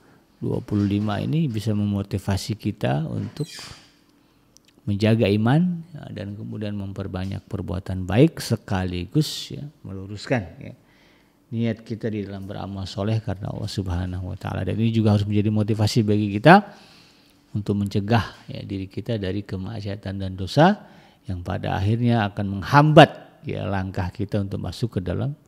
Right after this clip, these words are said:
surganya Allah Subhanahu wa taala, ya. Yang benar datangnya dari Allah Subhanahu wa taala dan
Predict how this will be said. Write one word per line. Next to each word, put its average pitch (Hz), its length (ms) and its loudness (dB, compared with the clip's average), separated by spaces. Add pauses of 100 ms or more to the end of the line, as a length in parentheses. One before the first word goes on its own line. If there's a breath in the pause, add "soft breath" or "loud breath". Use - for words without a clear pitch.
(520 soft breath)
surganya 98 760 -2
Allah 95 220 -4
Subhanahu 90 880 -6
wa 90 220 -6 (100)
taala, - 640 -10 (160)
ya. 110 140 -8 (800 loud breath)
Yang 113 160 0
benar 151 240 12
datangnya 139 400 8
dari 123 80 6
Allah 123 160 6
Subhanahu 120 560 4
wa 107 160 0
taala 110 320 0
dan 104 160 2